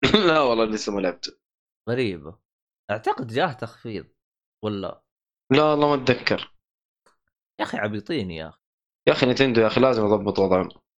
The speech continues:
Speaker 1: الم-، المشكلة إنه وضعه ماشي يعني، مو، مو تقول إنه والله ملخبط. وضعه ماشي ما شاء الله تبارك الله في التمكمك.
Speaker 2: والله من العبيطين اللي بيشتروا أجهزتهم.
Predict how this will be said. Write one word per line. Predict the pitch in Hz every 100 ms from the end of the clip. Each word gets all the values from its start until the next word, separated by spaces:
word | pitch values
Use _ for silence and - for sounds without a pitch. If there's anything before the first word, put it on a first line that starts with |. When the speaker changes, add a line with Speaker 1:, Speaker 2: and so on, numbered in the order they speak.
| _ _ -
Speaker 1:
الم-، | 135 143 139
المشكلة | 147 190 - 151
إنه | 135 147
وضعه | 165 131 131
ماشي | 117 139 113 98
يعني، | 95
مو، | 104 135 139
مو | 131 143
تقول | 127 131 113
إنه | 110 110
والله | 117 104 98
ملخبط. | 101 107 - 104 - - _ _ _ _ -
وضعه | 180 165 147
ماشي | 139 151 160 135 135
ما | 131
شاء | 139
الله | 143 131
تبارك | 127 127 120
الله | 135 143 131 117
في | 107
التمكمك. | 113 135 156 147 101 - - _ _ _ _ _
Speaker 2:
والله | 101 143 - 156 143
من | 139 135 135
العبيطين | 135 127 113 120 120 123 156 165 120
اللي | 98 87
بيشتروا | 98 101 - 90
أجهزتهم. | 92 92 90 82 _ -